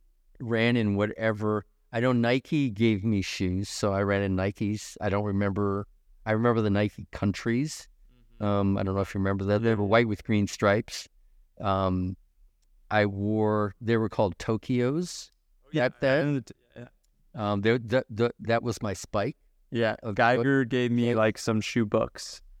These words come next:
Speaker 2: in college, so I
Speaker 1: Oh my
Speaker 2: know,
Speaker 1: God.
Speaker 2: I do know some good shoe history.
Speaker 1: So it was wh-, whatever you could come up with, whatever you could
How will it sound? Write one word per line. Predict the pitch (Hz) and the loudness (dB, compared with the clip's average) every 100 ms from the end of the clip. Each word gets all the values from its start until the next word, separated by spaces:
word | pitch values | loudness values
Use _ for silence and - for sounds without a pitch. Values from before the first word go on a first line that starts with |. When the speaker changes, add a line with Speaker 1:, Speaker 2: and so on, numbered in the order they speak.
| - - | -20 -8
Speaker 2:
in | 113 110 | -4 -2
college, | 107 120 - 110 | 0 0 0 -4
so | - 113 | -6 -4
I | 113 113 | 0 0
Speaker 1:
Oh | 110 | 0
my | 95 | 0
Speaker 2:
know, | 113 | -2
Speaker 1:
God. | 98 104 | -2 -2
Speaker 2:
I | |
do | 113 120 | -2 0
know | 123 120 | 0 0
some | 117 120 117 131 - 139 | -2 -4 -4 -6 -10 -4
good | 127 120 - | -4 -2 -6
shoe | - 120 | -4 -4
history. | 123 - - 110 117 _ _ _ _ _ _ _ _ _ 104 _ _ _ _ _ _ _ _ | -4 -6 -8 -8 -10 _ _ _ _ _ _ _ _ _ _ _ _ _ _ _ _ _ _
Speaker 1:
So | 131 | 0
it | |
was | 120 123 | 2 0
wh-, | 110 131 - _ _ | 0 -2 -2 _ _
whatever | 123 117 143 156 | -4 0 0 2
you | 156 135 135 | 0 2 -2
could | - 127 107 95 - _ _ _ _ _ _ _ _ _ - _ _ - | 0 0 0 -4 -18 _ _ _ _ _ _ _ _ _ -20 _ _ -14
come | - 117 | -4 0
up | 104 95 | 0 0
with, | 110 - | -4 -4
whatever | 104 107 110 | -2 0 2
you | 113 110 | 2 0
could | - 101 | -2 -6